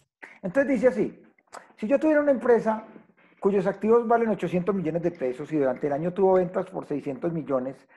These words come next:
costos del cincuenta por ciento y gastos de ciento cuarenta y cuatro, se ganó ciento cincuenta y seis.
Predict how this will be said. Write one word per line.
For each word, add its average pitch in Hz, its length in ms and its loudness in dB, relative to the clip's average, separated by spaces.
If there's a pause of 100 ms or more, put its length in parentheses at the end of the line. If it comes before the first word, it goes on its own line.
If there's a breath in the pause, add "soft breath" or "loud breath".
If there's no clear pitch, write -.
(260 soft breath)
costos 175 340 0
del 175 160 -4
cincuenta 165 400 -4
por 170 180 -4
ciento 156 280 -4
y 165 40 -2
gastos 170 320 -2
de 151 80 -4
ciento 143 300 -8
cuarenta 139 320 -6
y - 20 -12
cuatro, 120 480 -4
se - 140 -10
ganó 131 200 -6
ciento 156 320 -4
cincuenta 131 460 -10
y - 40 -10
seis. 104 460 -8